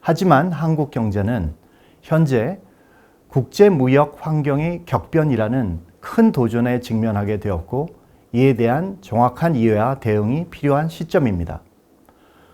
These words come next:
국제 무역 환경의 변화 및 대응과 관련해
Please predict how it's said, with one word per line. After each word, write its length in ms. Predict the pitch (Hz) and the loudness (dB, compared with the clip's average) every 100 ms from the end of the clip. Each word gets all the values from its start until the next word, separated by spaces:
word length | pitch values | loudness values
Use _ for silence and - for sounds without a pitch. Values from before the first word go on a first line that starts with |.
| _ _ _ | _ _ _
국제 400 | 147 131 - 214 | -6 -4 6 6
무역 420 | 139 139 147 - | 8 4 2 0
환경의 460 | 160 156 147 160 165 | -2 0 0 0 -2
변화 340 | 107 110 117 | -2 0 2
및 200 | 123 139 - _ | 0 -4 -8 _
대응과 460 | - 117 117 131 127 | -2 0 2 2 0
관련해 600 | 110 110 117 117 110 139 | -2 0 0 0 -4 -6